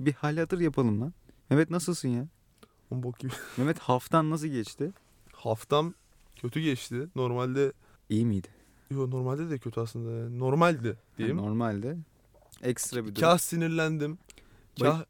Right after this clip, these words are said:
Speaker 1: başına
Speaker 2: üzüldüm.
Speaker 1: gelen ilginç bir şey var mı bu hafta bizimle paylaşmak istediğin?
Speaker 2: Bu hafta mı?
Speaker 1: Hı.
Speaker 2: Yani bu hafta içerisinde başıma gelen ilginç bir şey ne olabilir diye düşündüğümde şunu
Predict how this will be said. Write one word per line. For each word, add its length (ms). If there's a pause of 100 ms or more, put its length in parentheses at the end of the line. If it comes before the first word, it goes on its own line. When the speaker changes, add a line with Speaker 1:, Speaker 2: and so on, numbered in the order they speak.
Speaker 1:
başına 380
Speaker 2:
üzüldüm. 160
Speaker 1:
gelen 160
ilginç 360
bir 60
şey 160
var 120
mı 120
bu 80
hafta 260
bizimle 220
paylaşmak 480
istediğin? 320 (300)
Speaker 2:
Bu 200
hafta 340
mı? 300
Speaker 1:
Hı. 180 (340)
Speaker 2:
Yani 220 (320)
bu 100
hafta 400
içerisinde 720
başıma 340
gelen 420
ilginç 480
bir 100
şey 300
ne 60
olabilir 580
diye 180
düşündüğümde 840 (140)
şunu 500